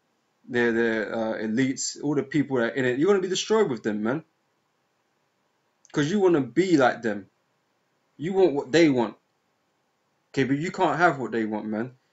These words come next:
And what you should be wanting is the kingdom of heaven. But you're not looking for that. You're looking for a piece of the so-called white man's kingdom. But it's not for you.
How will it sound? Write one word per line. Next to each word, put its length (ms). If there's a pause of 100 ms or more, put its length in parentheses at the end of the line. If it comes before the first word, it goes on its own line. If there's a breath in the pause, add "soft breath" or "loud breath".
And 120
what 80
you 80
should 220
be 100
wanting 300
is 140
the 80
kingdom 340
of 80
heaven. 340 (360)
But 100
you're 160
not 120
looking 240
for 140
that. 260 (1000)
You're 140
looking 240
for 160
a 380
piece 340
of 200
the 80
so-called 320
white 180
man's 180
kingdom. 440 (1400)
But 120
it's 140
not 200
for 240
you. 240